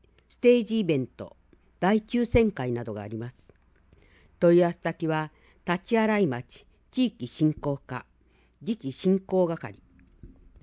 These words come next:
電話、七七の零一七三、ファックス、七七の三零六三。小郡市のイベント、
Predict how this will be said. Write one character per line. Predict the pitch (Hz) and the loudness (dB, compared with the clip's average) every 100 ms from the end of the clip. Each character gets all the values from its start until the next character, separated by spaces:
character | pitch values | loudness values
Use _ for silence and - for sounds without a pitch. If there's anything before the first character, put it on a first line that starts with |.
| - | -2
電 | 160 165 | 0 0
話、 | 160 156 151 _ _ _ | -2 -4 -8 _ _ _
七 | 147 175 226 | 0 2 4
七 | 240 220 147 | 2 2 0
の | 117 104 - | -4 -8 -12
零 | 117 190 226 | 0 2 4
一 | 220 - - | 0 -6 -8
七 | 113 117 139 | -6 -6 -8
三、 | - 123 - _ _ _ _ | -8 -10 -10 _ _ _ _
フ | - | -6
ァ | 214 | -6
ッ | - | -8
ク | - | -20
ス、 | - 120 - _ _ _ | -14 -14 -14 _ _ _
七 | 147 170 220 | -2 0 2
七 | 226 202 139 | 2 2 0
の | 110 | -4
三 | 117 - 190 208 202 | -6 -2 0 2 2
零 | 202 139 | 2 0
六 | 113 - | -4 -12
三。 | - 135 87 - _ - - - - _ _ _ _ _ _ _ _ _ _ _ | -12 -10 -10 -14 _ -20 -20 -20 -20 _ _ _ _ _ _ _ _ _ _ _
小 | 170 170 | 0 2
郡 | 226 262 262 | 4 4 2
市 | - | -2
の | 131 117 | -2 -2
イ | |
ベ | 117 135 | -4 -6
ン | 131 | -8
ト、 | - 123 101 | -8 -8 -8